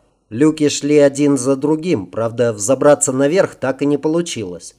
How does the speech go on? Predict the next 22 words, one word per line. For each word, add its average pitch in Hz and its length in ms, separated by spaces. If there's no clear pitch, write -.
Но 131 220
Олег 147 340
не 143 160
сомневался, 143 840
что 98 300
рано 131 380
или 98 160
поздно 143 420
это 131 260
удастся. 151 680
Не 120 240
может 131 600
дренажная 123 800
галерея 120 800
оканчиваться 120 960
тупиком. 139 800
Вряд 160 420
ли 107 140
проходчиков 156 760
спускали 160 640
на 117 140
веревках. 127 720